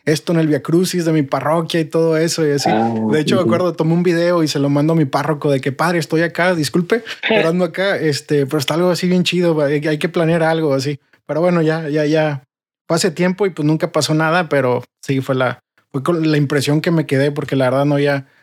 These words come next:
Speaker 1: acudido yo aún antes y está impresionante el tamaño, la producción, el,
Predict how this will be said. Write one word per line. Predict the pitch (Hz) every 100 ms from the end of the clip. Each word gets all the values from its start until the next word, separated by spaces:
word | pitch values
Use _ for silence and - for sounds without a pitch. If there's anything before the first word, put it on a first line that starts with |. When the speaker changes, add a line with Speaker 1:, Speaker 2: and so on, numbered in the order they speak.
| _
Speaker 1:
acudido | 127 127 139 147
yo | 143 143
aún | 147
antes | 143 139 151 170 135
y | 123 120 - _ _
está | 120
impresionante | 123 120 127 131 127 131 139
el | 131 123
tamaño, | - 120 127 147 147 139
la | 127 120 123
producción, | 131 127 131 - 147 156 151
el, | 135 127